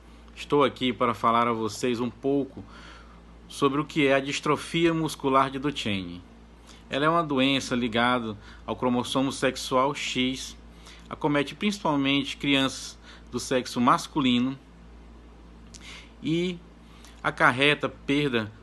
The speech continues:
progressiva da força muscular, tá certo? Essa perda progressiva é causada pela produção errada pelo organismo de uma proteína chamada distrofina,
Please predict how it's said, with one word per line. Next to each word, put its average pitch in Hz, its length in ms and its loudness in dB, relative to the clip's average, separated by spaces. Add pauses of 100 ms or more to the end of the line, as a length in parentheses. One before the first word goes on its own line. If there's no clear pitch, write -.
(180)
progressiva 170 1120 0 (220)
da 139 160 2
força 175 440 0
muscular, 139 680 0 (760)
tá - 80 -10
certo? 127 300 -4 (320)
Essa 160 220 0
perda 156 280 0
progressiva 143 920 0
é 127 80 -4
causada 127 880 2 (560)
pela 135 180 2
produção 151 520 2
errada 143 520 4
pelo 127 220 2
organismo 120 540 0
de 120 80 0
uma 131 100 4
proteína 139 480 0
chamada 139 440 0
distrofina, 143 920 -2